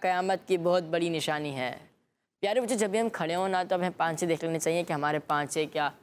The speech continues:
ٹخنوں سے اوپر ہیں، ہمارا دامن ٹھیک ہے، یہ سب چیزیں ہمیں دیکھنی چاہیے۔ اور جب بھی اٹھیں تو ہمیں اپنا کرتا ٹھیک کر لینا چاہیے،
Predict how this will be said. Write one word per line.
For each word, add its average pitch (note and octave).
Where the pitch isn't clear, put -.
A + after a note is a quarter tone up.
ٹخنوں D#3
سے D3
اوپر C#3
ہیں، D3+
ہمارا D3
دامن C#3+
ٹھیک D3
ہے، E3+
یہ E3+
سب G#3
چیزیں G3+
ہمیں G#3
دیکھنی D#3+
چاہیے۔ -
اور E3
جب F#3
بھی A3
اٹھیں G3+
تو E3+
ہمیں F#3+
اپنا G#3
کرتا F#3
ٹھیک E3
کر D3+
لینا C#3
چاہیے، -